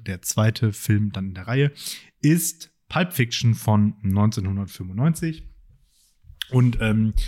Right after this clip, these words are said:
also auf jeden Fall sein Durchbruch, der ihn bekannt gemacht hat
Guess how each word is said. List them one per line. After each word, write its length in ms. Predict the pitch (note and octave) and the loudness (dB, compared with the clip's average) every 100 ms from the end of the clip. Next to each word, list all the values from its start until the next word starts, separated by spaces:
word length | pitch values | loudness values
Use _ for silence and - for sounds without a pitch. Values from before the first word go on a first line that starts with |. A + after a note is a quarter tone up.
| - - - | -2 -16 -4
also 320 | A#2+ G#2 G2+ | -2 -2 -2
auf 160 | A#2+ G#2 | -4 2
jeden 260 | B2 B2+ | 4 2
Fall 360 | - A#2 A2 G#2 | 2 -2 -2 -4
sein 760 | G2 G#2+ A2+ B2 B2 B2 B2 - _ | -6 -2 0 2 0 -2 -8 -14 _
Durchbruch, 640 | G#2 G2 C#3 D#3 - C#3+ | -6 2 2 2 -4 -8
der 280 | - A#2 A2 | -6 -4 -2
ihn 180 | B2+ C#3 | 0 0
bekannt 420 | B2+ - C#3 D#3 | -2 -4 -2 -2
gemacht 400 | - D3 D3 - | -4 -6 -6 -8
hat 400 | D3 C#3+ - _ | -10 -10 -12 _